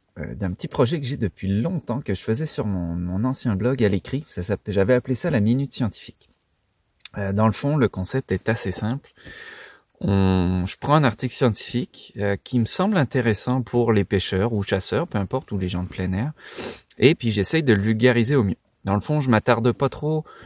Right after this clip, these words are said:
euh, sur, euh, le, critiquer les méthodes, ces choses-là. J'en parle un peu quand même, mais je vais surtout à l'essentiel, c'est-à-dire, euh, présenter les résultats et, euh, et, et leur,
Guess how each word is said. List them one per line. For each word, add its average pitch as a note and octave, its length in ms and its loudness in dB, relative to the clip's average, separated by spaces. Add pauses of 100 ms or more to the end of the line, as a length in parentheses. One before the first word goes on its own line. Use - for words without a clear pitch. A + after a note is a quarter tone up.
(260)
euh, F2+ 320 2
sur, A2 540 0
euh, G2 200 6
le, F2+ 420 -4
critiquer - 480 -2
les A#2 140 6
méthodes, G#2+ 420 2
ces G2+ 120 -2
choses-là. G2+ 480 0 (420)
J'en G#2+ 240 4
parle F3 240 2
un B2 80 4
peu C#3 160 -2
quand F3+ 180 0
même, C#3 220 2 (880)
mais E3 240 4
je D3 140 -4
vais B2 80 6
surtout - 580 -4
à B2+ 140 4
l'essentiel, B2+ 640 0
c'est-à-dire, A2 520 0 (480)
euh, F#2 200 0
présenter C3 480 2
les B2 60 2
résultats G#2+ 580 0 (560)
et, A#2 320 6
euh, F#2+ 560 2 (260)
et, G#2+ 440 -8
et A2+ 120 -2
leur, A#2 240 4